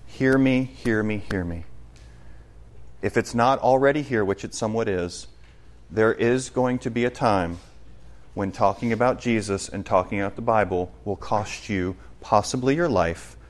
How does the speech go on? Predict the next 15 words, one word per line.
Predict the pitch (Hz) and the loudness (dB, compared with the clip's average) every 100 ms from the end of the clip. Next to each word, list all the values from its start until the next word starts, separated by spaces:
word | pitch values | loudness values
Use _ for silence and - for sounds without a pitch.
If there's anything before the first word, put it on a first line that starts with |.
| - - - | -20 -18 -4
but | 101 | -4
certainly | - 117 101 101 | 2 2 2 0
your | 95 | -2
freedom. | - 101 85 82 - - - - - | -2 -2 -2 -4 -10 -16 -18 -18 -8
That | - 98 95 | 0 0 4
day | 107 110 | 6 6
is | 107 123 | 2 -2
coming, | - 185 143 90 92 - - - - | -2 0 0 -2 -6 -12 -20 -16 -6
and | 110 | -2
in | 107 | 4
many | 123 156 | 4 4
places | 135 127 - 110 | 2 0 0 -6
is | 104 | 0
already | 107 98 95 | 2 2 0
here | 95 92 90 | -4 -4 -4